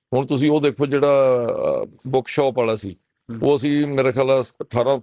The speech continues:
Speaker 1: ਵੀਹ ਦਿਨ ਦੇ ਵਿੱਚ ਵਿੱਚ
Speaker 2: ਜੀ, ਜੀ।
Speaker 1: ਉਹ ਕਰ ਲਿਆ।
Speaker 2: ਜੀ।
Speaker 1: ਤੇ ਇਹ ਵੀ ਹੁਣ ਸਾਡੀਆਂ ਸੀ ਆਈ ਏ ਤੋਂ ਆ ਗਈਆਂ ਟੀਮਾਂ, ਅਸੀਂ ਲਾਤੀਆਂ, ਜਲਦੀ ਤੋਂ ਜਲਦੀ ਇਹਨਾਂ ਨੂੰ ਅਰੈਸਟ ਕਰਾਂਗੇ।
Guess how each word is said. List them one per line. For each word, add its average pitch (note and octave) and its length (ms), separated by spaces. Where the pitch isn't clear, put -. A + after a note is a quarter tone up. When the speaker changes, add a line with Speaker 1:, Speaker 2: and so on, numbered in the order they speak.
Speaker 1:
ਵੀਹ C3 180
ਦਿਨ C#3+ 160
ਦੇ C#3+ 60
ਵਿੱਚ B2+ 220
ਵਿੱਚ C3+ 140
Speaker 2:
ਜੀ, C3 100
ਜੀ। A#2+ 60
Speaker 1:
ਉਹ A#2+ 40
ਕਰ G#2+ 180
ਲਿਆ। G2 180
Speaker 2:
ਜੀ। B2 240
Speaker 1:
ਤੇ D#3 180
ਇਹ F3+ 120
ਵੀ A3 120
ਹੁਣ E3 200
ਸਾਡੀਆਂ D3+ 420
ਸੀ C3+ 240
ਆਈ C#3+ 180
ਏ D3+ 60
ਤੋਂ D3 440
ਆ A2+ 140
ਗਈਆਂ B2+ 260
ਟੀਮਾਂ, B2 340
ਅਸੀਂ C3+ 180
ਲਾਤੀਆਂ, C3+ 460
ਜਲਦੀ C#3+ 280
ਤੋਂ D#3 120
ਜਲਦੀ B2+ 320
ਇਹਨਾਂ B2 160
ਨੂੰ A#2+ 120
ਅਰੈਸਟ A2+ 240
ਕਰਾਂਗੇ। F#2 280